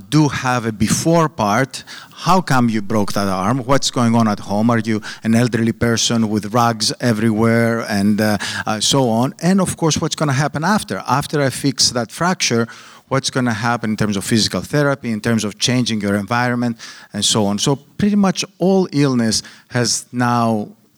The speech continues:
we're trying to educate ourselves to look at illness as having three components to it and being much more longitudinal. Now, this has, uh, been happening, uh,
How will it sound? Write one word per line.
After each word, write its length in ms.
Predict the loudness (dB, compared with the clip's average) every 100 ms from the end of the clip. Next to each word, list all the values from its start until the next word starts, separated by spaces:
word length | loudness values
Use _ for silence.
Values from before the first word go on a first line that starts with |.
| -2
we're 160 | 2 2
trying 580 | 0 2 2 2 0 -4
to 220 | -2 0
educate 460 | 0 -2 -2 -2 0
ourselves 440 | 0 0 0 0 -4 -14 -12
to 80 | -2
look 320 | 2 4 2 0 -4
at 200 | -4 0
illness 400 | 0 2 0 -2 -2
as 180 | 0 2
having 480 | 0 0 0 0 -2 -6 -20 -8
three 260 | 0 0
components 640 | 2 -2 2 2 2 0 -4
to 160 | 0
it 160 | 2 2
and 160 | -2
being 260 | 0 0 0
much 300 | 0 -2 0
more 120 | 0
longitudinal. 840 | 2 0 -4 0 2 2 -2 -10 -16 _ -20 -20 -20 -20 -20 -6
Now, 240 | -2 0
this 300 | 0 0 0
has, 440 | 0 0 0 -2 0
uh, 340 | 0 2 0 -4 -18 -10
been 220 | -2 -2
happening, 640 | 0 0 0 0 2 0 -2 -10 -20 _ _ _ _ -4
uh, 720 | 0 2 2 2 2 0